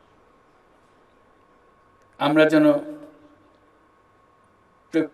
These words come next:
প্রকৃতির এই অবদানকে সম্মান জানাতে শিখি এবং বাংলাদেশকে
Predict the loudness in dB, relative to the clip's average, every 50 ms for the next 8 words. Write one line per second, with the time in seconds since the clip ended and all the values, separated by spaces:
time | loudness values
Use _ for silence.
0 | -14 -4 -2 -2 -2 -2 -2 -2 -2 2 4 6 6 6 6 6 4 4 4 4
1 | 4 4 4 4 4 2 -2 -2 -2 -2 0 -2 -2 0 2 4 4 4 2 0
2 | 0 2 2 2 0 -2 -6 -6 -6 -6 -8 -8 -18 -20 -20 -20 -20 -20 _ _
3 | _ _ _ _ _ _ _ _ _ _ _ _ _ -20 _ -20 _ _ _ _
4 | -20 _ _ _ _ _ _ _ _ _ _ _ _ _ _ _ _ _ _ _
5 | _ _ _ -14 -10 -6 -4 -2 2 4 4 4 4 2 2 2 2 0 -2 -2
6 | -4 -4 -4